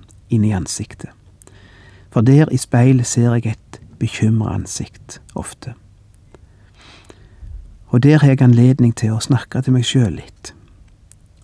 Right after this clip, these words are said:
"Søk først Guds rike og hans rettferdighet", hender det jeg sier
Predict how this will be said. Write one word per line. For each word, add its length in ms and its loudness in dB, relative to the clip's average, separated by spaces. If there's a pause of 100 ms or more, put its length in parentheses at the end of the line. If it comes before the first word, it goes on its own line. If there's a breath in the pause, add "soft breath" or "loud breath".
"Søk 520 -2
først 460 -6
Guds 260 -6
rike 540 -4 (720)
og 160 -8
hans 280 -2
rettferdighet", 640 -8 (220 soft breath)
hender 320 2
det 200 -4
jeg 120 -6
sier 460 -4